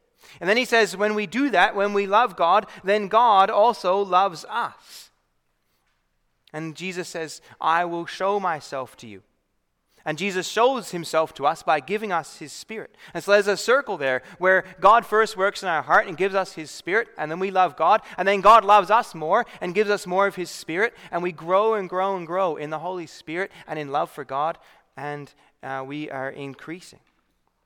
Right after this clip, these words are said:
And so he explains that to Judas in verse, in verse twenty-three. "If anyone loves me, he will keep my word, and my Father will love him, and we will come to him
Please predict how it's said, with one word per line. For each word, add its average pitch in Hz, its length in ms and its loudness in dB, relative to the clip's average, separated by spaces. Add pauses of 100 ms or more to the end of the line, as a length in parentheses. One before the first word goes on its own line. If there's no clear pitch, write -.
(800)
And 151 80 -14
so 160 100 -8
he 165 40 -4
explains 170 400 -4
that 170 160 -4
to 160 100 -14
Judas 156 360 -10
in 147 160 -12
verse, 143 320 -10 (200)
in 139 120 -14
verse 135 360 -10
twenty-three. 139 600 -16 (340)
"If 143 140 -10
anyone 175 340 -2
loves 175 540 0 (180)
me, 165 380 -10 (360)
he 165 120 -8
will 170 180 -2
keep 190 300 -12
my 175 100 -2
word, 147 320 -8 (220)
and 151 100 -6
my 156 120 0
Father 170 380 2
will 180 120 -4
love 151 240 -2
him, 196 180 -10 (160)
and 160 80 -8
we 170 80 -2
will 170 160 -6
come 170 360 -8
to 156 100 -18
him 156 240 -14